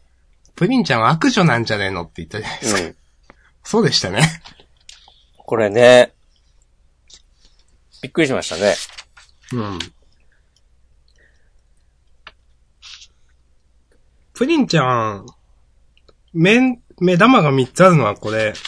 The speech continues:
Speaker 1: 初めてですよね。
Speaker 2: だと思う。
Speaker 1: うん。
Speaker 2: うん。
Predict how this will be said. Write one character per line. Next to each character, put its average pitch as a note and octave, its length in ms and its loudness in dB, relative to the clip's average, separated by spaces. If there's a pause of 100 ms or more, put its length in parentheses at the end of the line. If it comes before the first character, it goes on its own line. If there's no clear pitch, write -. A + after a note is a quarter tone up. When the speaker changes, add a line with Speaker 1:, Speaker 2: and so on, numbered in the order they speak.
(220)
Speaker 1:
初 E3+ 220 2
め F3 120 2
て A2+ 80 -8
で F#2 80 -8
す - 120 -12
よ F2 60 -10
ね。 F2 140 -8 (680)
Speaker 2:
だ C3 160 4
と A#2 120 -2
思 G#2 300 0
う。 - 100 -10 (640)
Speaker 1:
う G#2+ 80 -16 (120)
ん。 F2+ 60 -20 (4000)
Speaker 2:
う C#3 60 -10
ん。 F2 260 -12